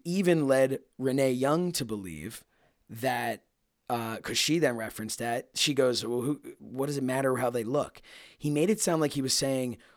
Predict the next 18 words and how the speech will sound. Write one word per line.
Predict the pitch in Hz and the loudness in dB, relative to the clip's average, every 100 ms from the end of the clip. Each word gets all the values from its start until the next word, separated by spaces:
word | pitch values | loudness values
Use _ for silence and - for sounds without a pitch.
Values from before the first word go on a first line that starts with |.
| _ | _
"Well, | - 123 | -2 -2
you | 120 156 | 2 6
look | 180 - | 6 6
good, | - 98 98 131 - | 0 -4 -4 -6 -4
and | 135 143 143 | 0 2 2
I | 82 131 139 | 0 2 2
also | 127 135 165 - 120 | 4 4 6 4 2
look | 104 107 - | 0 -8 -8
good, | 95 85 127 - _ | -6 -6 -8 -10 _
therefore, | 113 131 131 - 120 110 120 120 | 0 2 2 2 2 2 2 -2
why | - 120 120 | 0 2 2
wouldn't | 139 151 120 | 2 0 -2
we | 117 | -6
do | 90 78 | -6 -8
this?" | 50 - - - - - - | -8 -10 -10 -14 -20 -20 -4
Where | 131 127 - | 2 2 4
I | 131 147 190 | 6 8 8
believe | 220 180 135 85 90 120 | 6 6 0 -2 -8 -10